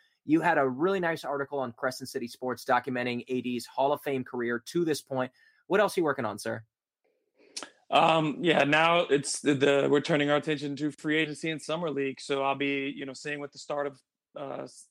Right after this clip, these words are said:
Speaker 2: free agency looks like this weekend. And then once the full summer league, uh, roster is ready to go, we'll start analyzing that and talking about especially Frank and Diallo's and, and what the organization probably should be looking for for them this summer.
Speaker 1: Ollie, along with swirling rumors, what else are you up to?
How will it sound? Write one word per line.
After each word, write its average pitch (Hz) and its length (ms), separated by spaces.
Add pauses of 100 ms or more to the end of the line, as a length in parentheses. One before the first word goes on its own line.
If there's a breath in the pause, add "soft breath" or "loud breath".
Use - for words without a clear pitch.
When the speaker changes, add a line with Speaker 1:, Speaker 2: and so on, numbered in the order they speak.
(160)
Speaker 2:
free 143 120
agency 147 220
looks 147 220
like 151 160
this 147 160
weekend. 160 460 (460 soft breath)
And 151 140
then 147 160
once 147 220
the 147 100
full 156 240
summer 160 280
league, 156 260
uh, 151 140
roster 151 460
is 156 420
ready 151 320
to 147 80
go, 151 340
we'll 156 340
start 156 300
analyzing 156 480
that 156 160
and 160 100
talking 147 320
about 143 220
especially 143 600 (400 soft breath)
Frank 135 300
and 143 200
Diallo's 135 500
and, - 280 (100)
and 135 120
what 139 180
the 151 320
organization 135 600
probably 135 260
should - 200
be - 100
looking 143 340
for - 160
for - 140
them 78 180
this - 140
summer. - 340 (920)
Speaker 1:
Ollie, 180 400
along 170 360
with 202 240
swirling 147 760
rumors, 120 560
what 139 140
else 151 200
are 131 40
you 107 120
up 107 140
to? 107 300